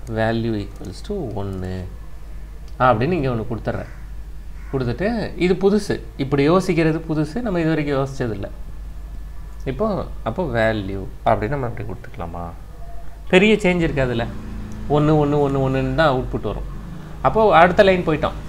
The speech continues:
print statement கொடுத்து அடுத்த line போயிட்டோம். அப்படி அடுத்த line போனதுக்கு அப்புறமா அந்த வேல்யூவை increment பண்ணிடுவோம். இப்போ value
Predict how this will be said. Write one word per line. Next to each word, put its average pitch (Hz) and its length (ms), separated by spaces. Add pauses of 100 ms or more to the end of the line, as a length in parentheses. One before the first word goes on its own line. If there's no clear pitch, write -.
print 180 240
statement 147 360
கொடுத்து 139 240
அடுத்த 147 240
line 135 200
போயிட்டோம். 110 280 (340)
அப்படி 127 200
அடுத்த 160 280
line 202 260
போனதுக்கு 156 420
அப்புறமா 139 640 (520)
அந்த 175 200
வேல்யூவை 226 500 (100)
increment 185 420
பண்ணிடுவோம். 123 360 (3250)
இப்போ 165 200
value 185 300